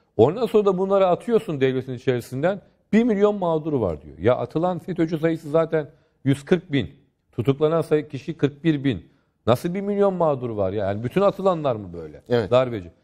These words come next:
Speaker 1: Bak madem öyle sen Adana'da darbeci, Fethullahçıları isimlerini okuyup övüyorsun. Darbecilerin isimlerini okuyup Can Erzincan T V'nin, eee,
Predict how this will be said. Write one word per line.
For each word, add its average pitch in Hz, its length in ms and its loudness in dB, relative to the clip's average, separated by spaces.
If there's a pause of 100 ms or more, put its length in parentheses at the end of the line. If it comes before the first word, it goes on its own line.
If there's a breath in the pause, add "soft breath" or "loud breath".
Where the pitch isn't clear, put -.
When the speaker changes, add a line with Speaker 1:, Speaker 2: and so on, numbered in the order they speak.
(220)
Speaker 1:
Bak 151 160 6 (580)
madem 165 380 2
öyle 202 400 4 (380)
sen 139 260 0 (240)
Adana'da 143 440 2
darbeci, 143 400 0 (380)
Fethullahçıları 139 880 0 (180)
isimlerini 135 480 -2
okuyup 139 340 -2
övüyorsun. 196 540 -2 (920)
Darbecilerin 120 560 2
isimlerini 139 400 -2
okuyup 139 360 -4
Can 127 160 2
Erzincan 135 520 0
T 139 220 -2
V'nin, 135 320 0 (520)
eee, 110 720 4